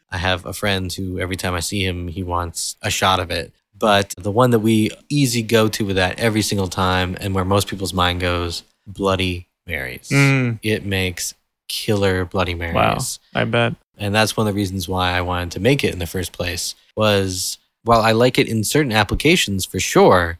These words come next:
Speaker 1: I didn't find that I needed vinegar in a Bloody Mary. And so many hot sauces are very heavy on vinegar. So why did you, why do I really need vinegar? No vinegar here, especially not, we, we want it to turn to alcohol, not vinegar.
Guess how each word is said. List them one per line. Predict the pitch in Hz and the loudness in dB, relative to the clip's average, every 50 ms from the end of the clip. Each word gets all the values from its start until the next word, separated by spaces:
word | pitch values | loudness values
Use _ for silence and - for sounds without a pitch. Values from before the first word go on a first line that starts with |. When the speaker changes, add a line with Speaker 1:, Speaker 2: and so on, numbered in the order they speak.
| _ _ _ | _ _ _
Speaker 1:
I | - 110 | -6 -2
didn't | 107 135 160 185 151 - | 0 0 0 0 -2 0
find | - 139 139 139 139 131 123 117 | 0 2 2 4 2 2 2 0
that | 113 - 113 | 0 0 0
I | 110 | -2
needed | 104 113 117 113 113 110 101 98 | -2 0 0 2 0 0 -2 -2
vinegar | 95 110 113 117 110 95 101 90 82 80 80 82 - _ _ _ _ | -2 0 2 2 2 2 2 0 0 -2 -6 -8 -12 _ _ _ _
in | - 107 | -4 -4
a | 101 | -4
Bloody | 92 98 98 92 92 87 | -2 0 -2 -2 -2 -2
Mary. | 87 90 87 87 87 76 69 - - _ _ _ _ _ - | -4 -4 -4 -4 -4 -6 -10 -12 -16 _ _ _ _ _ -6
And | 107 104 101 98 | -4 -2 -2 -2
so | - 131 | 0 0
many | 123 113 98 | 0 0 0
hot | 82 - - 147 160 - | 0 0 0 0 0 0
sauces | - 107 98 92 82 - - 95 92 90 85 - - - _ _ _ _ - | -2 -2 -2 -2 -2 -4 -6 -6 -6 -6 -6 -8 -8 -10 _ _ _ _ -4
are | 95 95 95 98 98 98 95 | -2 0 0 0 0 -2 0
very | 92 110 107 98 | 0 0 0 0
heavy | 80 - - 110 104 104 101 101 - - | -2 -2 -4 -2 0 0 -2 -2 -4 -4
on | 107 101 95 95 95 92 92 90 90 | -4 -2 0 0 0 -2 -2 -4 -2
vinegar. | 87 120 117 110 92 87 - - - _ | 0 0 2 2 0 -2 -6 -12 -14 _
So | - - 92 | -12 -12 -10
why | 90 104 117 143 156 | -8 -6 -6 -4 -4
did | 160 151 139 | -4 -6 -8
you, | 139 139 | -10 -10
why | 131 127 143 | -10 -8 -6
do | 165 | -6
I | 175 170 151 147 143 143 139 - 127 | -6 -6 -6 -6 -4 -6 -6 -4 -4
really | 135 147 143 131 | -2 -2 0 0
need | 139 143 135 123 | -2 -2 -2 0
vinegar? | 151 190 196 - - _ _ _ - - - _ _ _ _ _ _ _ - 101 | -2 -2 -2 -6 -10 _ _ _ -18 -18 -18 _ _ _ _ _ _ _ -6 0
No | 104 117 123 | 2 2 6
vinegar | 120 127 117 104 92 92 85 | 6 4 4 4 2 0 -2
here, | 80 87 87 85 - - - _ _ - | -2 -2 -4 -4 -6 -10 -12 _ _ -8
especially | - 92 - 135 127 - 110 98 | -8 2 2 2 2 4 0 0
not, | 95 95 95 - | -2 -2 -2 -2
we, | 104 95 87 92 95 92 - | -2 -2 -2 -2 -4 -6 -6
we | 110 101 | -6 -2
want | 110 110 92 85 | -2 -2 -2 -2
it | - | -4
to | 104 95 | -8 -6
turn | - 92 87 | -6 -6 -6
to | 82 - | -2 0
alcohol, | 107 110 - - 85 85 | 0 0 2 0 -4 -2
not | 85 92 90 87 | 0 -2 -2 0
vinegar. | 98 107 101 90 87 - | 0 0 0 0 -2 -4